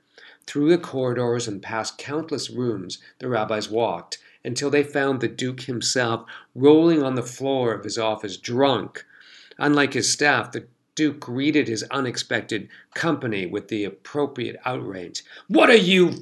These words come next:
vile Jews doing here?" he roared. "How dare you get into my house?" Rabbi Levi Yitzchak didn't flinch. "We've come to ask you to kindly return the young man you kidnapped.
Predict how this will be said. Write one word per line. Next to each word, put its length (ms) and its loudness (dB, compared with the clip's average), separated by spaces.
vile 480 4
Jews 580 -2
doing 360 0
here?" 340 -2
he 140 4
roared. 640 4
"How 360 6
dare 400 12
you 200 4
get 200 0
into 240 -6
my 160 -2
house?" 640 -6
Rabbi 240 2
Levi 260 2
Yitzchak 640 -4
didn't 320 -2
flinch. 640 -6
"We've 220 -2
come 300 2
to 180 2
ask 320 2
you 80 0
to 80 -2
kindly 480 -2
return 480 -4
the 80 -2
young 280 0
man 300 2
you 120 -2
kidnapped. 680 -6